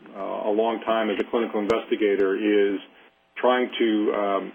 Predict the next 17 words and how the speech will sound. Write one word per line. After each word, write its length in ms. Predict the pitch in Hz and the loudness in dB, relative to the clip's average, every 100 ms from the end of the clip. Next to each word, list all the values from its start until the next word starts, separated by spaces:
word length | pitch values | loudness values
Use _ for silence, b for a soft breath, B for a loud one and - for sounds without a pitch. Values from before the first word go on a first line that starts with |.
| - | -8
measure 440 | 110 127 135 127 117 | 0 2 4 2 2
my 200 | 107 104 | 2 4
level 300 | 117 127 113 | 4 4 2
of 100 | 101 | 0
excitement 720 | 95 - 131 131 101 95 - | -2 2 2 0 -6 -6 0
based 340 | 107 101 - | 0 0 0
on 320 | 107 104 98 92 | 0 0 -2 -2
clinical 300 | 131 123 - | 0 2 2
realities. 560 | 101 107 110 101 90 92 - - _ _ _ _ _ _ _ _ _ _ _ - | 2 4 4 0 -4 -10 -14 -20 _ _ _ _ _ _ _ _ _ _ _ 0
This 160 | 170 185 | 0 2
compound 520 | - 147 135 117 107 - | 0 0 0 -2 -2 -2
has 460 | 117 110 107 107 95 | -2 0 0 -4 -4
a 160 | 127 104 101 | -4 -4 0
very 400 | 120 131 147 151 - | 2 2 0 -2 -2
strong 680 | 131 117 107 104 98 98 98 - | 0 0 0 0 -2 -6 -8 -2
preclinical 720 | 135 131 - 131 117 107 107 | 0 0 0 0 0 0 2
rationale, 640 | 107 101 - 104 95 87 | 2 0 -2 -2 -2 -4